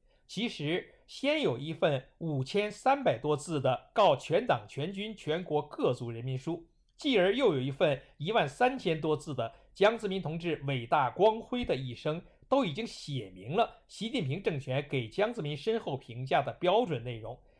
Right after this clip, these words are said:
这无疑也是明天的习近平所致悼词的基本内容。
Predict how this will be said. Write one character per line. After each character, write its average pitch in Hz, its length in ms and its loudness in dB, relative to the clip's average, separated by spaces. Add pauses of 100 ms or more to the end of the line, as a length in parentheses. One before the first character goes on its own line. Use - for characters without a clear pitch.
(120)
这 208 120 8
无 170 220 2
疑 226 160 -4
也 135 100 -2
是 - 220 -8 (100)
明 151 300 -2
天 226 240 2
的 156 100 2
习 - 180 -10
近 175 160 -2
平 143 280 -4
所 123 300 -4
致 131 200 -6
悼 139 300 4
词 - 140 -12
的 131 160 0
基 240 300 -4
本 101 220 0
内 98 140 -14
容。 90 180 -18